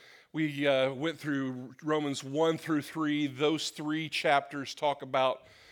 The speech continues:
how, um, there is a need for righteousness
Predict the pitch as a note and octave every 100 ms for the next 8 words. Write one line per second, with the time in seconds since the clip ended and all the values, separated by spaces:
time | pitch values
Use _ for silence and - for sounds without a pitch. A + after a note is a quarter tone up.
0 | - - _ D#3+ D3 C#3+ C3+ C#3 - B2
1 | A2 G#2 G#2 G#2+ - - _ D#3+ D#3+ D3
2 | C#3 C#3+ D#3 E3 - D3+ C#3 C3+ - C3
3 | - C3 A2 - -